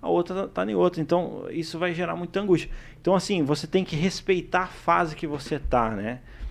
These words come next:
Você tem, é, eu, eu gosto muito desse livro também, né, que a gente comentou, Tenha Coragem para Ser Imperfeito, né? E realmente você, é, é, viver a sua melhor versão, né? É,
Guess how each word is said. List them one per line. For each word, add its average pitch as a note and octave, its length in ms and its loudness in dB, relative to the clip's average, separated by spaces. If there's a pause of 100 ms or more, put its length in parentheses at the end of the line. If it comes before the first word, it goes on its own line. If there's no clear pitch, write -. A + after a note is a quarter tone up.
(200)
Você A2 300 -4
tem, C#3+ 300 -2 (320)
é, B2 240 0
eu, C#3+ 120 -2
eu D#3 200 -2
gosto D3+ 340 -4
muito C#3+ 240 -6
desse A2 320 -4
livro G#2+ 320 -6
também, G#2+ 380 -6
né, G2+ 220 -8
que G2+ 240 -18
a F#2 40 -14
gente G#2+ 240 -14
comentou, G#2 500 -8 (140)
Tenha A#2+ 200 -4
Coragem A#2 600 -2
para A2+ 220 -10
Ser A2+ 220 -8
Imperfeito, A2 760 -10
né? G#2 120 -14 (680)
E A3 380 -2
realmente G3+ 640 -2
você, F3 680 2 (120)
é, C#3+ 500 -2
é, C#3+ 40 -2
viver E3 640 -2 (200)
a F#3 80 -4
sua G#3 200 -2
melhor G3 260 0
versão, G3 560 -2 (500)
né? C#3+ 280 -4 (260)
É, A2+ 720 -2